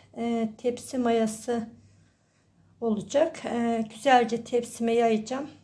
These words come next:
Güzel yine. Elimi yağlayarak,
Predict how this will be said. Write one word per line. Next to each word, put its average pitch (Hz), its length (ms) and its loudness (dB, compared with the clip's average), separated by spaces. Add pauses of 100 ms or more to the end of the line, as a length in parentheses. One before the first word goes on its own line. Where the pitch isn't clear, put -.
(340)
Güzel 202 420 -10
yine. 208 260 -6 (460)
Elimi 214 300 4
yağlayarak, 202 840 -2